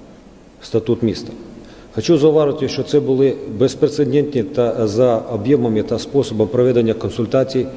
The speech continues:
із громадськістю. Більш тридцяти тисяч одеситів поцікавились можливістю прийняти в них участь.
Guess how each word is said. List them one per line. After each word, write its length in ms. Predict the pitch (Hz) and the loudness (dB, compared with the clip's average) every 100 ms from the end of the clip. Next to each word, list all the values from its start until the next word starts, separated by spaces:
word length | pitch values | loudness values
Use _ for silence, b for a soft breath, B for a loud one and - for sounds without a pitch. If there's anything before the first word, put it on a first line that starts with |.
| - | -6
із 140 | 123 110 | -2 2
громадськістю. 640 | 123 107 78 - - - B B B - | 2 2 -2 -10 -12 -16 B B B -2
Більш 360 | 107 156 156 160 - | 2 4 2 -4 -4
тридцяти 380 | 131 147 139 | -4 -2 0
тисяч 540 | 110 - 135 - 98 - | 0 2 2 0 -6 -6
одеситів 520 | 101 113 139 135 143 B B B B B B B - - | -6 -4 -4 -2 -4 B B B B B B B -18 -4
поцікавились 720 | 123 135 135 131 131 127 - | 0 0 2 2 2 -2 -2
можливістю 560 | 110 113 120 113 120 | -2 2 2 2 -2
прийняти 500 | 107 113 117 117 117 80 92 | 0 2 2 0 -2 -6 -4
в 40 | 101 | 0
них 240 | 117 117 | 0 0
участь. 320 | 113 - 80 | -6 -6 -10